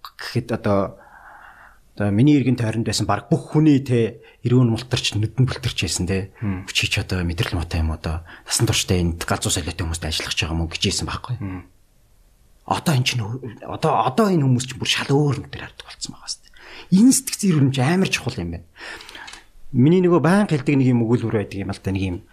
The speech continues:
Speaker 1: Яг зүгээр энэ бол идеал. А,
Speaker 2: Мм.
Speaker 1: гэхдээ сэтгэл бол эрхтэн.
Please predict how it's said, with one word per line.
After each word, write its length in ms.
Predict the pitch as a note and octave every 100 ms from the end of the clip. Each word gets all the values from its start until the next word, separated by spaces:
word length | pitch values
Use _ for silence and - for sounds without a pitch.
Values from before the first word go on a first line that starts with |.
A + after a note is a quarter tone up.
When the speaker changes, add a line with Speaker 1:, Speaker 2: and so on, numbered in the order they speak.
| - -
Speaker 1:
Яг 140 | B2
зүгээр 240 | - A#2 C3+
энэ 120 | D#3
бол 80 | A2
идеал. 400 | A2+ A#2 A#2+ C3 - -
А, 120 | F#2+
Speaker 2:
Мм. 40 |
Speaker 1:
гэхдээ 300 | F#2+ F#2 D#3+ -
сэтгэл 400 | - - G3 C#3+
бол 120 | A#2+
эрхтэн. 320 | F2+ - -